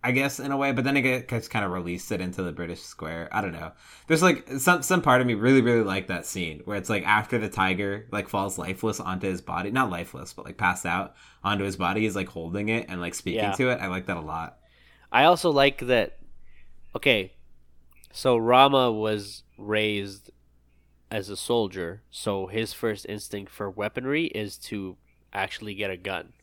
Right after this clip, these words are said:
Speaker 2: But Beam
Speaker 1: Right.
Speaker 2: was raised in the wilderness, so when he's thinking of weapons to use against the British when he's trying to save,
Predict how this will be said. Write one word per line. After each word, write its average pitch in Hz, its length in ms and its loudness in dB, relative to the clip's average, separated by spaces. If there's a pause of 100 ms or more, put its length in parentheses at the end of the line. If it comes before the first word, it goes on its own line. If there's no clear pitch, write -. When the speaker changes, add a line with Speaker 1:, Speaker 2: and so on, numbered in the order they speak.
(720)
Speaker 2:
But 101 300 -2
Beam 131 280 4
Speaker 1:
Right. 120 40 0
Speaker 2:
was 113 220 0
raised 113 260 2
in 104 60 -8
the 104 80 -6
wilderness, 127 680 -2 (520)
so - 180 -4
when 110 140 -2
he's 135 380 -2
thinking 131 440 -2
of 107 180 -2
weapons 110 500 -2
to - 140 -12
use 107 300 -4
against 101 320 -6
the 101 60 -6
British 101 320 -4
when 104 100 -6
he's 101 160 -10
trying 98 220 -6
to 95 80 -6
save, 92 520 -8